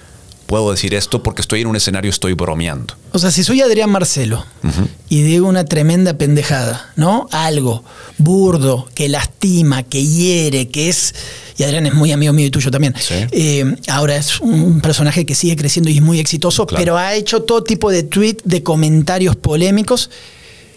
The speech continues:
Speaker 2: Y él y otros, yo siento que han sido amparados de alguna manera por este manto de "estoy haciendo humor". Entonces,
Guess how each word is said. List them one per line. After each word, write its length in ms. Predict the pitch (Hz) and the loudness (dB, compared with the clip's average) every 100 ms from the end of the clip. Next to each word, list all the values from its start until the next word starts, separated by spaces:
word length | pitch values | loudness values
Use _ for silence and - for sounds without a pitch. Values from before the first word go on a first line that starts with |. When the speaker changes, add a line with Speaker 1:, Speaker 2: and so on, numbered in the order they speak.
| - - - - - | -20 -20 -18 -6 -2
Speaker 2:
Y 160 | 214 | 0
él 140 | 330 285 | 2 2
y 120 | 254 | 2
otros, 340 | 254 247 254 | 2 0 -2
yo 80 | 233 | 0
siento 560 | - 226 226 190 233 - - - - - - - | 0 0 0 0 -2 -4 -18 -20 -16 -16 -12 -10
que 120 | - | -4
han 140 | 196 247 | -2 -2
sido 360 | - 208 185 | 0 0 2
amparados 720 | 175 170 165 165 165 175 185 | 4 4 2 0 0 0 2
de 60 | 160 | 4
alguna 280 | 156 170 180 | 4 2 2
manera 480 | 165 160 165 180 196 | 2 2 0 0 -2
por 180 | 175 170 | 0 0
este 280 | - 190 | 0 2
manto 580 | 185 170 196 196 175 202 | 2 2 2 2 2 2
de 340 | 165 170 175 175 - - - | 2 0 -2 -6 -18 -16 -4
"estoy 240 | - 214 214 | -2 2 0
haciendo 300 | - 180 160 | 2 2 4
humor". 260 | 123 - - - - - - - - - - - - | 2 -2 -12 -20 -20 -20 -20 -20 -20 -20 -20 -20 -20
Entonces, 420 | - 170 151 143 | -6 -2 0 -2